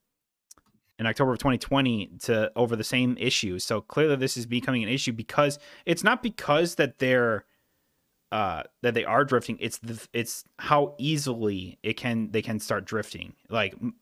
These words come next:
and like you were saying, like, the w-, it, like, all controllers have wear and tear. Eventually, at some point,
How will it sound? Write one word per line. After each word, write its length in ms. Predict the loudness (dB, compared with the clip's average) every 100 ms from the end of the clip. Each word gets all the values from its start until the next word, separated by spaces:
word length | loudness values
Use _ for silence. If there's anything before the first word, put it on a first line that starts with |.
| -2
and 220 | -2 2
like 120 | 0
you 80 | 0
were 40 |
saying, 240 | 0 0 0
like, 180 | -4 -10 _ _ _
the 120 | -6
w-, 180 | -4 -4
it, 200 | -2 -2
like, 240 | 0 -2 -4 _ _ _ _ _ _
all 180 | 2 4
controllers 440 | 4 4 4 4
have 120 | 2
wear 140 | 0 -2
and 120 | -6
tear. 240 | -6 -6 -4
Eventually, 460 | 0 0 2 2
at 80 | 2
some 220 | 2 2
point, 320 | 2 0 -2